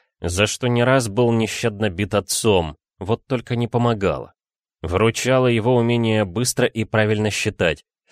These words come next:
Козьма сам изобрёл несколько правил арифметики и вовсю ими пользовался, чем сильно удивил мастера душ. Но при малейшей возможности продолжал уходить от людей и сквозь слёзы смотреть на небо,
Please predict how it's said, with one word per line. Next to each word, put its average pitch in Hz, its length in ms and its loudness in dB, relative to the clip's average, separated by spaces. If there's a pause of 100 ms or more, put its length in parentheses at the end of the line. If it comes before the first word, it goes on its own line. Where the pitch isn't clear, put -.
(260)
Козьма 123 380 2
сам 139 440 2
изобрёл 113 580 2
несколько 107 480 -2
правил 117 480 0
арифметики 123 680 -2
и 123 200 -2
вовсю 113 380 0
ими 120 260 0
пользовался, 95 800 0 (280)
чем 113 220 -2
сильно 139 300 0
удивил 127 460 0
мастера 113 460 0
душ. 90 380 -6 (480)
Но 101 220 0
при 101 120 2
малейшей 104 480 2
возможности 107 640 0
продолжал 107 680 2
уходить 95 420 -2
от 90 140 -4
людей 95 480 -4
и 82 240 -8
сквозь 82 320 -4
слёзы 98 400 -2
смотреть 98 540 -2
на 101 120 0
небо, 92 420 -2